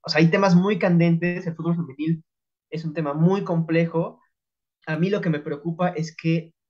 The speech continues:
la gente de hoy, los directivos de hoy, vean este, este tipo de cosas actuales como el mejor pretexto para no apoyar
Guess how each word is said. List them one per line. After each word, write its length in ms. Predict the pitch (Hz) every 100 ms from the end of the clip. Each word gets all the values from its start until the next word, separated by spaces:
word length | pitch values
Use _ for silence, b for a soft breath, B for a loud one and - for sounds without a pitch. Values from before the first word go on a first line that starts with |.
| _ _
la 140 | 285 -
gente 340 | 175 170 180
de 220 | 151 147
hoy, 360 | 143 156 175 233
los 160 | 147 131
directivos 480 | 127 - 165 170 160
de 120 | 143
hoy, 360 | 139 160 175 -
vean 240 | 156 165
este, 360 | 170 - - 165
este 180 | 165 165
tipo 240 | 165 165
de 140 | 139 -
cosas 540 | 143 143 151 220 - _
actuales 640 | - 143 143 170 - _ _ _ -
como 180 | 139
el 80 | 131
mejor 260 | 131 160 160
pretexto 420 | 165 160 - 165
para 160 | 127 123
no 120 | 139
apoyar 520 | 139 131 123 120